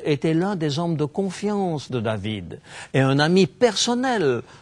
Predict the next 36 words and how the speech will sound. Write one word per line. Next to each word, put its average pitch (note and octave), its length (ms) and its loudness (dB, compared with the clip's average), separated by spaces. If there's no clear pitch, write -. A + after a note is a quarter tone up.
du A#2+ 160 -2
roi G2+ 300 0
David. E2+ 560 -10
Comment B3+ 380 0
Absalom B2 800 -4
a-t-il B2+ 480 -2
convaincu D#3+ 800 -4
un C3 200 2
bon F3+ 500 2
ami D#3 380 -2
de A2 140 -4
David G2+ 420 -4
à F#2 60 -6
se G#2 180 -6
joindre G2+ 400 -4
à F2+ 60 -4
lui ? F2 320 -12
La G3+ 140 4
Bible A3+ 300 4
ne D#3 100 4
donne B2+ 240 4
pas C#3+ 180 0
de A#2 120 0
détails C3+ 540 0
sur A#2 260 -2
ce - 160 0
revirement A#2+ 600 2
d'Achitophel, F3+ 920 -2
mais D3 120 4
Blunt B3 440 0
a C#3 100 -2
relevé F#3+ 640 0
une F#3 180 2
succession F#3+ 920 -2
de C#3+ 100 0
détails F#2+ 720 -4